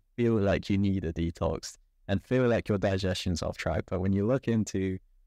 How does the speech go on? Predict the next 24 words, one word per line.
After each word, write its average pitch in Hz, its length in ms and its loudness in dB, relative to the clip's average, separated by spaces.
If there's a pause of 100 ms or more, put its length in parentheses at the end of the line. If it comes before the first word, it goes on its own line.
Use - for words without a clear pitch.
(160)
what 113 180 0
you're 101 120 2
actually 92 380 -2
eating 92 400 -2
and 92 160 0
really 110 200 0
identify 104 640 -2
the 92 120 -2
food 95 280 -2
that - 160 -4
may 98 180 -2
be 101 240 0
not 98 240 -2
settling 95 520 -4
well 90 320 -6 (460)
in 104 520 0
your 104 160 0
body, 95 360 2 (520)
that's 113 320 0
when 107 180 0
you, 101 360 0
you - 80 -8
should - 200 -2
probably 95 640 0